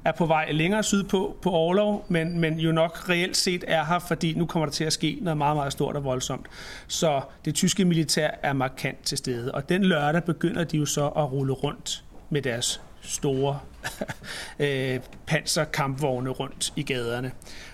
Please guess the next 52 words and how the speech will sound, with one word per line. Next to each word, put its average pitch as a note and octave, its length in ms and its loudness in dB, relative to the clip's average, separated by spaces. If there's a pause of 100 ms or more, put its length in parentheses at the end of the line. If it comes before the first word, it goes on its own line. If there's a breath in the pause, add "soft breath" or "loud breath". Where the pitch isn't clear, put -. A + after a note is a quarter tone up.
(120 loud breath)
Og B2+ 80 2
så F#3+ 80 4
ved F3 140 4
danskerne D#3 420 2
jo D3 80 2
godt. C#3 320 0
Og - 120 0
så D#3 80 -2
begynder F#3+ 220 4
det G3+ 100 2
selvfølgelig F3 200 4
også F3+ 120 2
at - 20 0
sive G3 140 4
ud, G#3+ 320 4 (460)
at F3+ 100 4
regeringen D3+ 580 2 (360)
er - 40 -2
trådt D3 220 0
tilbage, C3+ 280 -2
eller C#3+ 120 2
i - 20 2
hvert C#3 100 2
fald D#3+ 100 4
har D3 60 2
ladet C3+ 160 2
sig - 120 -2
suspendere. C3+ 640 -2 (460 loud breath)
Så - 200 2
det D3+ 180 2
er D#3 140 2
jo, F3 60 4
et D#3+ 80 2
lørdag D#3+ 360 6
er E3 120 4
jo D#3 160 2
en, D3+ 160 -2
sådan D#3+ 280 2
en, D#3 140 2
en, D#3 80 0
en D3+ 140 0
nervepirrende D#3+ 840 4
dag. D3+ 420 -2 (480 loud breath)
Og D#3+ 100 4
det E3 100 4
er E3+ 80 2
den G3+ 100 2
jo F#3 140 4
også, E3+ 220 4
fordi G3 600 2 (280)
at E3 120 2
hvis, D3+ 320 0